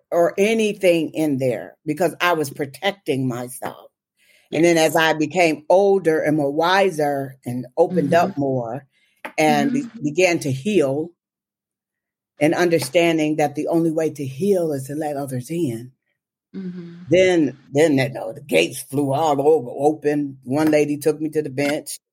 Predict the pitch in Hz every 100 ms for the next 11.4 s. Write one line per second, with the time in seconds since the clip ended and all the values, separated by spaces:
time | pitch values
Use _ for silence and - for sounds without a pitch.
0 | _ _ _ - 131 147 143 151 135 156
1 | 156 143 135 151 135 - _ - - _
2 | - - _ _ _ - - _ - _
3 | - - _ - - - - _ - -
4 | 190 190 165 156 156 147 143 - - 175
5 | 143 131 135 135 139 160 - _ _ _
6 | _ 170 180 170 160 151 151 156 _ _
7 | _ _ 180 180 175 - 180 165 160 151
8 | 147 104 - 180 120 127 _ - 190 170
9 | 190 208 202 180 160 170 165 156 151 139
10 | - 156 160 143 143 - 160 151 123 -
11 | 139 135 135 131